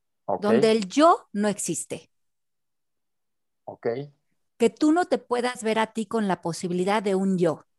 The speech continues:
Speaker 1: Perfecto.
Speaker 2: Solamente ves los actos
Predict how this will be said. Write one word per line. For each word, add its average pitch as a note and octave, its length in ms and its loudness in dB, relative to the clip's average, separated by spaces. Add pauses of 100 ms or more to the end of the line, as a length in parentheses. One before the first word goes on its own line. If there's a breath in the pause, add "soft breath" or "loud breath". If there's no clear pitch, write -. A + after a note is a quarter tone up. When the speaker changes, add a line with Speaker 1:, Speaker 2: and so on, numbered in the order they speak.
(520)
Speaker 1:
Perfecto. G2 560 -10 (920 soft breath)
Speaker 2:
Solamente E4 840 2
ves B3+ 580 -4 (100)
los G#3+ 360 -2
actos - 720 -6